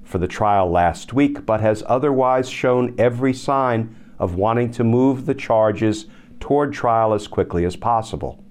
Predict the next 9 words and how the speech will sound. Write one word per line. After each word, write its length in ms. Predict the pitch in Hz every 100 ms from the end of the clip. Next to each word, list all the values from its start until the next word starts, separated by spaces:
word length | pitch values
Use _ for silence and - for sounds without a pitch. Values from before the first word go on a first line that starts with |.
| - - - - - - -
If, 220 | - 180
however, 580 | 160 139 117 92 76 - -
the 100 | 98
Supreme 400 | - - 135 -
Court 360 | 143 - 98
does 340 | 120 131 143 -
accept 500 | 123 - - 117 -
the 60 | -
case, 480 | - 90 67 -